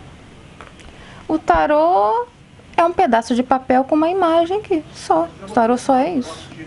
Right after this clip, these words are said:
Um pedaço de papel com uma imagem. E essa imagem, aí botando na questão do tarô,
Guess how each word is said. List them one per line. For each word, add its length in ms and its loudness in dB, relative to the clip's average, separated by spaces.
Um 80 2
pedaço 460 -2
de 100 -2
papel 460 0
com 100 -2
uma 160 4
imagem. 580 0
E 140 4
essa 240 0
imagem, 800 0
aí 220 0
botando 400 2
na 160 2
questão 420 -2
do 80 -2
tarô, 520 2